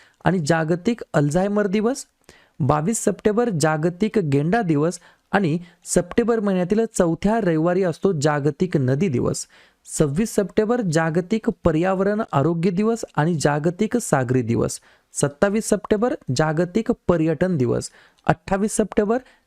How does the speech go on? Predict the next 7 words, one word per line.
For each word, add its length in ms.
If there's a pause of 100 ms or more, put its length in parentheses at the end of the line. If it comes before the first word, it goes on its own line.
जागतिक 580
रेबीज 540
दिवस 340 (280)
आणि 240
एकोणतीस 500
सप्टेंबर 440 (360)
जागतिक 580